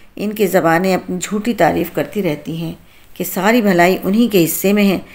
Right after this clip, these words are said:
लाजमी बात है कि ऐसे रवैये की वजह से उनके हिस्से में तो दोज़ख है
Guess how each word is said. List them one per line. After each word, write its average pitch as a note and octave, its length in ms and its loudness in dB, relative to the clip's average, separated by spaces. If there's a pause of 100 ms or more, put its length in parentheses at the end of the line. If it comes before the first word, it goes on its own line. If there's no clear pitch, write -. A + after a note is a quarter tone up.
(260)
लाजमी A#3 340 2
बात G3 280 4
है G3+ 100 2
कि G3 140 0
ऐसे F3+ 380 0
रवैये F3+ 400 2
की G3+ 140 -2
वजह D3+ 280 2
से E3 240 0
उनके F#3 340 0
हिस्से E3+ 360 -2
में D#3 160 0
तो F3 180 -2
दोज़ख D#3 480 -4
है D3+ 140 -4